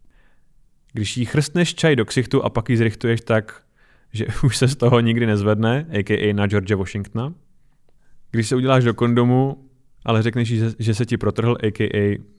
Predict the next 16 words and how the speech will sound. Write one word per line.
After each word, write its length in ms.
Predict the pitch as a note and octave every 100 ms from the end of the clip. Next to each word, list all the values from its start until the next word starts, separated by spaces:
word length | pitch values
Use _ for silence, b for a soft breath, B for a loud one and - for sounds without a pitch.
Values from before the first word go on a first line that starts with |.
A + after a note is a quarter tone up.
| -
doktor 320 | A2 - A2
Buff 300 | G2+ G2+ -
na 100 | G#2+
Benjamina 420 | G2+ F#2+ G2 F#2+
Rashe. 380 | F#2 F2+ - B2+ D#3+ - - - - - _ _ _ _ - - - _ A2
Nebo 520 | A2 A#2+ C#3 D#3+ - - -
takzvaný 360 | A2 G#2 G#2+
full 240 | G#2 G#2+ G2+
house. 400 | F#2 E2+ - - - -
To 60 |
je, 40 | G2+
když 200 | F#2+ -
svedeš 340 | G#2+ F#2+ - b b
matku, 460 | A2+ B2 - C#3 C#3+ B B -
její 200 | A#2 G#2
dceru, 380 | A#2+ A#2 B2+